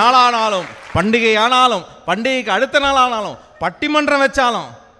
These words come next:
நடுவரான ஒரு ஆண் மேல் எல்லா நகைச்சுவை பாரத்தையும் போட்டு சிரிக்கவே, சிரிக்கவே என்று கொடுமைப்படுத்துகிறார்கள். அதனால எங்களுக்கு இந்த பாரத்திலிருந்து விடுப்பு கொடுக்க வேண்டும் என்று தாழ்மையோடு வேண்டிக் கொள்கிறோம். நாங்க சமைக்கிறதுக்கு ரெடி,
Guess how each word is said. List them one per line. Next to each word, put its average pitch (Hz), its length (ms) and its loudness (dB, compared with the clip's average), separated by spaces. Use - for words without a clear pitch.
நடுவரான 240 560 0
ஒரு 202 140 -2
ஆண் 247 320 2
மேல் 254 200 2
எல்லா 226 320 0
நகைச்சுவை 285 440 0
பாரத்தையும் 269 600 4
போட்டு 247 240 2
சிரிக்கவே, 320 480 4
சிரிக்கவே 269 460 2
என்று 220 160 -4
கொடுமைப்படுத்துகிறார்கள். 175 1080 -6
அதனால 147 600 -6
எங்களுக்கு 127 460 -8
இந்த 110 120 -8
பாரத்திலிருந்து 175 720 -2
விடுப்பு 202 280 -6
கொடுக்க 170 320 -10
வேண்டும் 143 280 -12
என்று 127 240 -12
தாழ்மையோடு 180 680 -2
வேண்டிக் 175 280 -8
கொள்கிறோம். 123 420 -10
நாங்க 170 340 6
சமைக்கிறதுக்கு 190 640 0
ரெடி, 165 200 -2